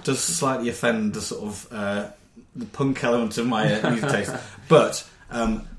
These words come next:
Speaker 1: they are a tremendous band. This is, this is almost an excuse for me to talk about them rather than the album. The album itself, I wouldn't say adds a great deal to their back catalogue,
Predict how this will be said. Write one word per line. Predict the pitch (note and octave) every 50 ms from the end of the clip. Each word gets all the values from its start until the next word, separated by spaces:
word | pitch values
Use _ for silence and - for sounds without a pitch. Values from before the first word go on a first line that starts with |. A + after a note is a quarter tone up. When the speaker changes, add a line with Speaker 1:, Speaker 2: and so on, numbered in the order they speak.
| - -
Speaker 1:
they | B2+ B2+
are | B2 A#2+ A#2+
a | A#2
tremendous | - - - A#2+ A#2 A2+ G#2+ G2+ -
band. | - A2 G#2 G#2 A#2+
This | B2+ B2
is, | B2 A2+ G#2+
this | - A#2+ A2 -
is | A#2 G#2+ G#2+ A#2+ - - - -
almost | A#2+ B2 A#2+ A#2 -
an | B2 G#2+
excuse | - - - A2+ G#2 -
for | - G#2+
me | G2
to | F#2 -
talk | - G2+ -
about | - G2+ G2+ G#2
them | G#2 G2+ G2+ G2 G2 G2 G2+ F#2+ G2+
rather | G2 G2 F#2+
than | G2+ G2+
the | G2 G2+
album. | G2+ G2 G2 F#2 F#2 F#2 F#2 F#2 - - - - - - - -
The | C3 C3+
album | C#3 C3 B2+ A#2+
itself, | - - - B2 A2 G#2+ G#2 - - - - _ -
I | G#2+ A2
wouldn't | A2 A#2 B2 A2+ A#2 - -
say | - - G#2 G2+ G2+ G2+
adds | - G#2 G#2 F2+ -
a | G2+
great | F#2 - A2+ G#2+ G#2 G2+ G2
deal | - G#2 G2 F#2+
to | F#2 F#2+
their | G2 F#2+ F#2
back | - - F#2+ E2+ - -
catalogue, | - F#2+ F2 - - F#2+ F2+ F2+ F2+ F2 -